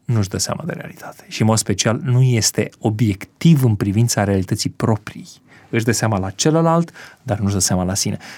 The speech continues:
De aceea, cred că ar trebui să-L rugăm pe Dumnezeu să ne dea această percepție a realității. Pentru că doar atunci vom înțelege iertarea pe care Dumnezeu ne-a oferit-o și atunci vom experimenta libertatea de vinovăție.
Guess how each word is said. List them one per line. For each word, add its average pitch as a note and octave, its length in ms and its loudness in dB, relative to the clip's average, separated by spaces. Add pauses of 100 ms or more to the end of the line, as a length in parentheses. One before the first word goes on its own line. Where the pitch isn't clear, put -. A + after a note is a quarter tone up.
De - 80 0
aceea, B2 220 0
cred C#3 200 0
că - 80 -2
ar G2+ 80 0
trebui G#2+ 200 0
să-L - 340 0 (260)
rugăm G#2+ 280 0
pe G#2 100 0
Dumnezeu G2 300 2
să - 60 -2
ne G2 100 0
dea G2 140 0
această F#2+ 320 -4
percepție - 460 -4
a F#2+ 40 -4
realității. G2 480 -6 (280)
Pentru F#2+ 300 0
că - 160 -4 (140)
doar C#3 300 0
atunci A2+ 500 -2
vom G2+ 180 -2
înțelege G2 440 0
iertarea G#2 880 -2 (340)
pe - 80 -6
care F#2+ 200 0
Dumnezeu F2+ 400 -2
ne-a G2+ 140 0
oferit-o A2 480 -8 (300)
și - 160 -8
atunci A2+ 260 -2
vom G2+ 220 -2
experimenta G2 720 -4 (300)
libertatea G2 840 -4
de F#2 100 -6
vinovăție. - 720 -12